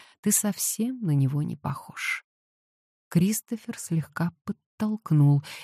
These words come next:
и она послушно перевернулась на живот. Сильные и в то же время нежные руки старательно втирали бальзам. Гвоздичное масло приятно охлаждало кожу.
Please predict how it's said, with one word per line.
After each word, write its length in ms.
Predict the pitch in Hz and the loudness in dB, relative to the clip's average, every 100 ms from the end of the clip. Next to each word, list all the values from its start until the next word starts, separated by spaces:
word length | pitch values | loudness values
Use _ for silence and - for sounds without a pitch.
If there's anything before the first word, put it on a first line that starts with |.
| - | 2
и 80 | |
она 280 | 165 151 147 | 4 6 2
послушно 760 | - 139 - 143 143 165 - 226 | 0 0 0 -2 -4 -4 -8 -6
перевернулась 840 | 190 170 139 135 127 127 143 - | -2 -2 0 0 0 0 -2 -2
на 140 | 151 | -2
живот. 380 | 147 170 151 143 _ _ _ _ _ _ - | 0 -2 -4 -8 _ _ _ _ _ _ -4
Сильные 680 | - 156 165 175 143 135 - - - | 0 2 2 2 0 -2 -8 -12 -4
и 60 | |
в 80 | 147 | 0
то 100 | 151 | 2
же 100 | 151 | 2
время 280 | 151 160 156 | 2 2 2
нежные 600 | 151 170 180 143 135 135 | 2 0 0 0 2 2
руки 420 | 147 190 - 208 - - | 2 0 -2 -4 -4 -14
старательно 800 | - - 175 165 170 180 180 175 170 | -6 2 4 6 4 2 0 0 -2
втирали 540 | - 147 139 131 135 | -2 0 2 4 2
бальзам. 640 | 135 135 131 139 135 143 - _ _ _ - | 2 2 0 -2 -4 -6 -12 _ _ _ 2
Гвоздичное 840 | 147 139 135 147 160 - 135 123 | 6 6 6 0 -6 -6 -2 0
масло 540 | 127 131 165 170 175 170 - _ | 2 2 2 2 0 -4 -10 _
приятно 680 | - 139 131 147 190 - 170 | 0 0 4 2 0 -2 -2
охлаждало 760 | 160 147 127 131 131 139 135 139 | -2 -2 -2 0 0 0 -2 -6
кожу. 440 | - 165 165 - | -8 -6 -6 -8